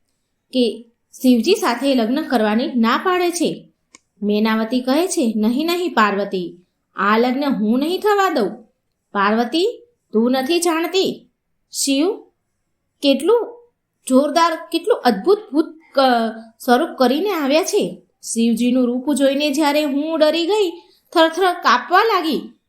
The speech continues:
તો પછી તારે તો વિવાહના બંધનમાં બંધાવાનું છે. તેમનું આવું બ-, અદ્ભુત રૂપ જોઈને હું ડરી ગઈ છું. તો તું શિવ સાથે કેવી રીતે રહી શકીશ?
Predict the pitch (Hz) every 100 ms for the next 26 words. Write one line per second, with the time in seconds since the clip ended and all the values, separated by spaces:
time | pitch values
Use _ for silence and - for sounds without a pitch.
0 | - 214 233 233 254 294 269 208 208 254
1 | 254 262 254 254 277 285 302 254 226 240
2 | 247 262 285 330 320 302 302 320 320 381
3 | 311 - - _ _ _ _ 220 220 226
4 | 254 254 208 214 233 285 - _ _ _
5 | _ _ 220 220 220 220 214 277 320 262
6 | 233 285 - _ _ _ - 247 233 311
7 | 440 - _ 269 415 480 285 262 226 220
8 | 226 185 - _ _ _ _ _ - 381
9 | 349 359 494 - 285 339 370 247 214 233
10 | 226 214 247 349 466 311 247 247 226 220
11 | 214 214